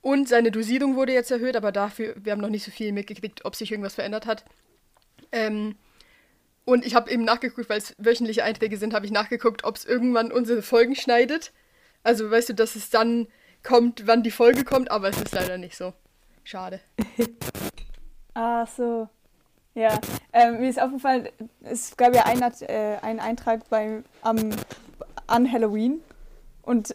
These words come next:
Speaker 2: da hab ich
Speaker 1: Mhm.
Speaker 2: mich gefragt, ob sie es mit Absicht so gemacht hat, dass, also die Autorin, dass es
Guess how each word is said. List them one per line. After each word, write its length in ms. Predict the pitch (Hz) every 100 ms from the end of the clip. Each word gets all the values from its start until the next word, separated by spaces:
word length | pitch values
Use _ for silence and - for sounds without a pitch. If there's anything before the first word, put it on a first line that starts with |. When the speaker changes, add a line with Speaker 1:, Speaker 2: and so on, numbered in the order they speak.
| -
Speaker 2:
da 100 | 247
hab 80 | 262
ich 80 | 226
Speaker 1:
Mhm. 60 |
Speaker 2:
mich 100 | 262
gefragt, 320 | 247 240 240
ob 80 | 240
sie 120 | 240
es 100 | 240
mit 160 | 240 233
Absicht 360 | 226 - 285 -
so 80 | 240
gemacht 320 | 226 233 -
hat, 120 | 262 -
dass, 380 | 226 220 - - _ _ - -
also 200 | 220 208
die 500 | 202 214 208 208 208 - _ _ _ _ _ _
Autorin, 520 | 214 233 226 233 233 - _ _ -
dass 180 | 220 233
es 260 | 226 -